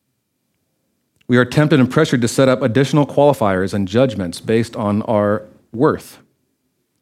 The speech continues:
We may set up judgments and qualifications of how good of a Christian I am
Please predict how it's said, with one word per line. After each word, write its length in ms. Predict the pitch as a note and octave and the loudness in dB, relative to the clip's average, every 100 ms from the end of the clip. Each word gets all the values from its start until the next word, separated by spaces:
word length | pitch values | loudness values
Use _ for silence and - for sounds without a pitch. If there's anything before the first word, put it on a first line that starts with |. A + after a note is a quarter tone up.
| _ | _
We 160 | B2 D3 | 2 4
may 160 | C#3+ | 4
set 200 | C3+ C#3 | 2 0
up 100 | C3+ | 0
judgments 400 | A#2+ C3+ C3+ A#2 | 2 0 0 -2
and 80 | A2+ | -2
qualifications 600 | - C3 B2 A2+ C#3 A#2+ | 0 2 2 0 0 0
of 100 | A2 | -2
how 160 | A#2+ B2+ | 0 0
good 180 | G#2 B2+ | 0 0
of 60 | |
a 40 | A2 | -2
Christian 360 | - D#3+ C3+ | -2 -2 0
I 120 | G#2+ G2+ | 0 0
am 260 | G2+ G#2+ | 0 -4